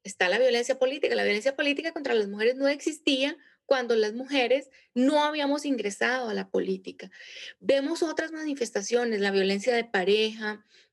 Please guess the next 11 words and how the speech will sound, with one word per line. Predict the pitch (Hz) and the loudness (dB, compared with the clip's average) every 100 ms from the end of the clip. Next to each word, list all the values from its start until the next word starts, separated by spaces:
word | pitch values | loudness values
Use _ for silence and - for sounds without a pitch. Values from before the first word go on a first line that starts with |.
| - 202 | -4 0
¿verdad? | 208 | 0
Todo | 220 233 | 2 2
lo | 254 | 2
que | - | -2
tiene | 208 208 | -4 -4
que | |
ver | 202 | -6
con | 196 202 | -6 -10
el | 202 | -10
control. | 180 175 214 208 202 208 214 _ - - - - - - _ - | -16 -6 0 2 2 0 -2 _ -20 -20 -20 -20 -20 -20 _ 0
Eh, | 226 233 233 233 233 233 | 2 4 4 4 4 2